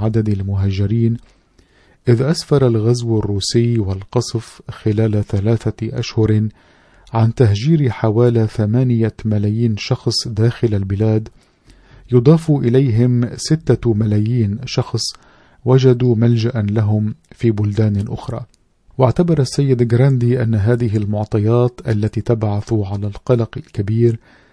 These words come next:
ينبغي أن تشكل جرس إنذار بالنسبة لنا، كي نعمل من أجل تفادي نشوب الصراعات في المستقبل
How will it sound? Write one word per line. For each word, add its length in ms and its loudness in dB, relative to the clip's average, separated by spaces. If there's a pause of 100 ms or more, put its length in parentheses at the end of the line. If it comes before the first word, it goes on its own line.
ينبغي 460 4
أن 120 0
تشكل 760 0
جرس 500 2
إنذار 720 0
بالنسبة 680 -4
لنا، 420 -2 (600)
كي 160 0
نعمل 580 2
من 160 -2
أجل 420 -2
تفادي 600 0
نشوب 480 -2
الصراعات 760 -2
في 140 -6
المستقبل 840 -4